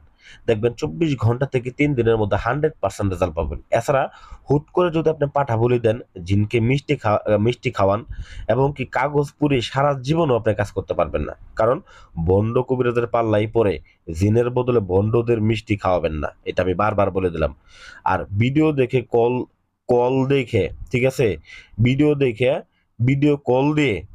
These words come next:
তারপরে আপনারা মূলত দেখা গেছে কবিরা শনাক্ত করবেন, কারণ যে আসনটা দেখছেন ওই আসনটা আপনি পান কিনা,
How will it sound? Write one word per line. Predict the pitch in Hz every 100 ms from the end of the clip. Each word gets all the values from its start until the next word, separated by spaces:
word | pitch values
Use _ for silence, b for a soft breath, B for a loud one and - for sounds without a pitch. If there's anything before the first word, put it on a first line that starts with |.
| -
তারপরে | 127 135 139 135
আপনারা | 131 117
মূলত | 113 120 120
দেখা | 120 107
গেছে | 113 123 -
কবিরা | 139 131
শনাক্ত | - 131 131
করবেন, | 131 113 87 85
কারণ | 107 107
যে | 123
আসনটা | 127 - 113
দেখছেন | 120 120 107
ওই | 113
আসনটা | - 107 107
আপনি | 107 -
পান | 131 135
কিনা, | - 95 76